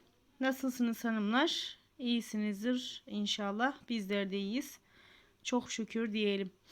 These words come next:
Bugün sizlerle beraber Instagram'dan gelen, e, bir takipçimin isteği üzerine bir eşarp motifi yapacağız.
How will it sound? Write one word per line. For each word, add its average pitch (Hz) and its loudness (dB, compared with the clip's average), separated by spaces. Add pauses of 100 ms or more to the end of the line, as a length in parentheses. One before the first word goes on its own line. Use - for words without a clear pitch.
(320)
Bugün 311 6
sizlerle 269 4
beraber 220 4
Instagram'dan 220 2
gelen, 233 2 (120)
e, 208 2
bir 277 -2
takipçimin 233 0
isteği 233 0
üzerine 202 2
bir 277 0
eşarp 233 0
motifi 208 -2
yapacağız. 202 0